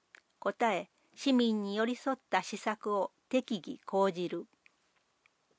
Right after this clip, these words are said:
福祉的給付金の見直しについて。問い、障害者、児、給付金及び難病患者等見舞金の廃止は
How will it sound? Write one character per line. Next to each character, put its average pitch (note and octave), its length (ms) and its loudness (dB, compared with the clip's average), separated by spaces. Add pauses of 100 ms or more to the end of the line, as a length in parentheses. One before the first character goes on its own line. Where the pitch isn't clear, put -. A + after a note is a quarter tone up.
(1400)
福 - 340 0
祉 - 180 0
的 C4 300 2
給 B3 220 0
付 A#3+ 240 -4
金 A#3 260 0
の A3+ 180 2
見 G3 140 -4
直 G#3+ 220 4
し - 160 -6
に G#3 240 -8
つ - 160 -10
い D#3 100 -10
て。 - 280 -12 (680)
問 G3+ 200 2
い、 - 120 -12 (440)
障 C4+ 320 8
害 A#3 240 2
者、 - 320 -6 (280)
児、 G#3 320 -6 (340)
給 B3 160 2
付 C4 140 -2 (120)
金 B3+ 260 2
及 A3 340 0
び G#3+ 240 -6
難 A#3+ 360 2
病 C4 220 6
患 B3+ 280 0
者 F#3 200 -2
等 G3+ 360 2
見 G#3 140 0
舞 A#3+ 220 4
金 A#3+ 300 0
の A#3 140 0
廃 G#3+ 240 -6
止 G#3 260 -8
は G3+ 200 0